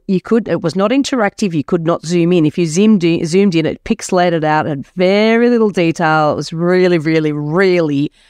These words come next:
um, very vague. And over time, it sort of got closer and closer and more and more focused, and we got to understand more detail. And we certainly identified areas of wa-, you know, areas of caution, put it that way. And, um,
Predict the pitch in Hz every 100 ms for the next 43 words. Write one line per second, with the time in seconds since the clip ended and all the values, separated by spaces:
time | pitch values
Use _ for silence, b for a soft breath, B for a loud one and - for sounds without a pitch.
0 | b b - 160 151 147 147 156 151 175
1 | 165 147 156 156 156 147 139 - 180 180
2 | 214 214 196 - - 185 208 214 190 170
3 | 165 - 175 165 143 - _ _ - -
4 | 175 - 165 - 165 170 - 151 165 165
5 | 170 156 - 160 160 - 160 - 156 143
6 | 165 - 165 165 160 - 151 147 156 156
7 | 190 190 175 156 147 151 b b b -
8 | 190 208 - 170 160 160 160 160 - 165
9 | 147 143 - _ _ 170 165 160 151 151
10 | 147 165 170 185 185 165 151 - _ 196
11 | 240 233 180 - - 202 180 160 151 -
12 | 156 170 - 151 156 143 139 170 180 208
13 | 180 180